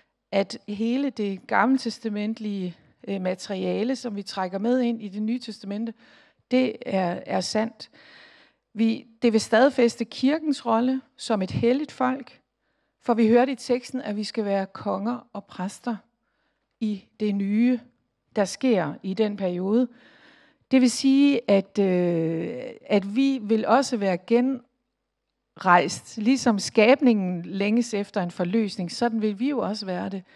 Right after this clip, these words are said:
så vi kan forestille os selv uden synd.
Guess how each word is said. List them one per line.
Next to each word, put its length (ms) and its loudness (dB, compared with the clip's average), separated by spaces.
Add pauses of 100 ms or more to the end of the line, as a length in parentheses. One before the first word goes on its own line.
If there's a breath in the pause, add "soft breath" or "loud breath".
(500 soft breath)
så 240 0
vi 100 -2
kan 180 -6
forestille 480 -4
os 80 -4
selv 300 -2
uden 240 4
synd. 300 -2